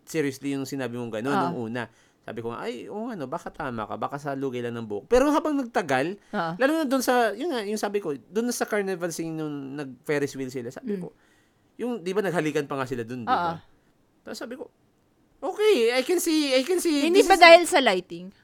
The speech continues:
Speaker 1: Probably, there's the lighting.
Speaker 2: But
Speaker 1: Pero,
Speaker 2: sorry, ah, medyo cope yung lang ako, pero yun
Speaker 1: pero,
Speaker 2: lang sa
Speaker 1: pero,
Speaker 2: iniisip
Speaker 1: okay,
Speaker 2: ko eh.
Speaker 1: okay,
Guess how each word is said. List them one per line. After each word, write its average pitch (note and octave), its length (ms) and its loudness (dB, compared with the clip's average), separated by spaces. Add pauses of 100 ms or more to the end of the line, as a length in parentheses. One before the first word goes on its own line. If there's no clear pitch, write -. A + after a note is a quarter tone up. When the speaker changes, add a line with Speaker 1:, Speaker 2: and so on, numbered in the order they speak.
(380)
Speaker 1:
Probably, B3+ 400 0
there's E3+ 240 0
the D#3+ 80 2
lighting. F#3+ 320 0
Speaker 2:
But E4 160 2
Speaker 1:
Pero, G4 80 10
Speaker 2:
sorry, F#4+ 120 12
ah, F4+ 120 12
medyo F4+ 240 10
cope G4 320 6
yung F4 160 6
lang E4+ 160 8
ako, C#4+ 180 8
pero E4+ 220 6
yun E4 240 2
Speaker 1:
pero, E4+ 240 10
Speaker 2:
lang B3+ 80 4
sa - 20 -2
Speaker 1:
pero, D4+ 220 6
Speaker 2:
iniisip F3+ 160 4
Speaker 1:
okay, G3+ 80 2
Speaker 2:
ko G3+ 80 6
eh. F#3+ 60 4
Speaker 1:
okay, F3 160 4